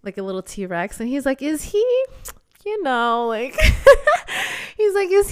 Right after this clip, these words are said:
he?" And literally, like, everybody was like that towards me. They're like, "Oh, you're seeing so-and-so." And they're like, "Isn't he, like, you know?" <laughs>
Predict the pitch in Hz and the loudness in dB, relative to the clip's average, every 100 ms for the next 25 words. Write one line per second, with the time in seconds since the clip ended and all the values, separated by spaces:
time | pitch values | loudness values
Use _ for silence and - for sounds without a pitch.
0 | - 554 539 311 320 269 302 381 403 403 | -2 0 2 2 2 4 6 6 8 8
1 | 392 349 254 277 311 302 311 320 311 277 | 8 4 2 2 2 2 2 0 0 -2
2 | 269 240 247 254 247 - 226 214 202 202 | -2 -2 -2 -4 -6 -6 -8 -8 -10 -8
3 | 214 208 214 214 262 277 - 294 277 247 | -6 -6 -8 -8 -6 -6 -6 -8 -6 -8
4 | 208 - 202 214 247 - 254 247 240 214 | -10 -10 -8 -8 -8 -8 -6 -6 -8 -10
5 | 208 165 240 269 277 277 277 269 247 220 | -10 -8 -10 -10 -12 -12 -12 -10 -12 -12
6 | - - _ _ _ _ _ 208 233 233 | -16 -20 _ _ _ _ _ -16 -10 -8
7 | 180 123 131 269 381 | -8 -8 0 2 4